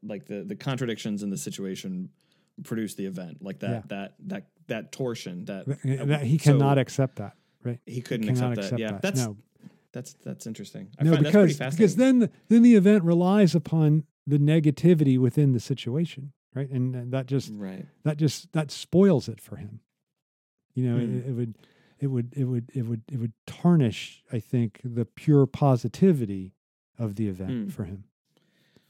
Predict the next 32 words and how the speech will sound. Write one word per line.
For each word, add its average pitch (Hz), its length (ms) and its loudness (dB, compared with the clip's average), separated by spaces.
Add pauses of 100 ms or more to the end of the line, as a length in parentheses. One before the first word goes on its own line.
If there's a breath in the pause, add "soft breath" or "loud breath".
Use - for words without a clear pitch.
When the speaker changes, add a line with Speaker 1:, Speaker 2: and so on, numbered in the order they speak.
(720)
Speaker 1:
Well, 143 420 -6
so 165 480 -6 (800)
speaking 196 340 -4
of 143 100 -2
a 139 40 0
little, 131 420 -2
I 151 60 -4
don't 143 100 -2
wanna 113 140 -4
say 98 120 -8
con-, - 260 -10
conflict's 117 360 -6
too - 100 -8
strong 104 240 -6
a - 40 -6
word, 101 260 -6
but, 98 260 -8
uh, 98 260 -8
a 107 60 -10
little 107 200 -6
bit 101 160 -8
of, 98 180 -8
uh, 101 100 -8
friction, 104 560 -10
let's 95 160 -14
say 95 120 -12
this, - 300 -16 (260)
uh, 104 460 -8 (200)
the 113 400 -8 (1700)
Slavoj 156 300 -4
Žižek 113 300 -10 (640)
and, 101 380 -10